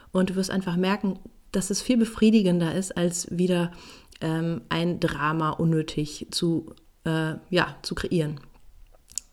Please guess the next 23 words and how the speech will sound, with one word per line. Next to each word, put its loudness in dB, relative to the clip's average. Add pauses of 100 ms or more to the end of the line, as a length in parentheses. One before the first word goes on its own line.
Der 2
vierte 4
Tipp 2
ist, -8 (300)
wähle 6
neu. 6 (260)
Ja, 0
wähle 6
ganz 4
bewusst 2
neu. 2 (320)
Also 6
wie 6
willst 4
du 4
sein? 0
Welche 2
Qualitäten 0 (380)
sollen 6
in 4
deinem 4
Leben 4
vorherrschen? -4